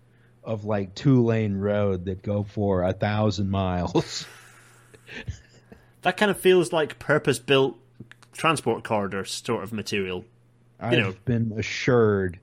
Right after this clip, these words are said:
Speaker 1: that it's impossible to build high speed rail in America, though.
Speaker 2: Well,
Speaker 1: Um,
Speaker 2: that's, that's true. I mean, it, yeah,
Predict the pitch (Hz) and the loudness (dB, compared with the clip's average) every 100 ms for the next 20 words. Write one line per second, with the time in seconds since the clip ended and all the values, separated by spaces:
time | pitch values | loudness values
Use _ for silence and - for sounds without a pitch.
0 | _ _ _ 101 98 95 104 90 104 104 | _ _ _ -6 -4 -4 -2 -2 -2 -2
1 | 92 98 92 87 85 87 85 90 87 - | -2 -6 -10 -8 -4 -2 -2 -4 -4 -4
2 | 87 85 87 85 82 80 85 85 82 80 | -4 0 0 0 0 0 2 2 0 -4
3 | 80 76 - - - - 98 - - 104 | -4 -6 -10 -20 -16 0 2 4 2 0
4 | - - 214 - - 123 104 104 110 110 | -4 -10 -8 -8 -6 -4 -4 -6 -6 -4
5 | 123 - - 113 107 95 | -4 -8 -14 -8 -8 -8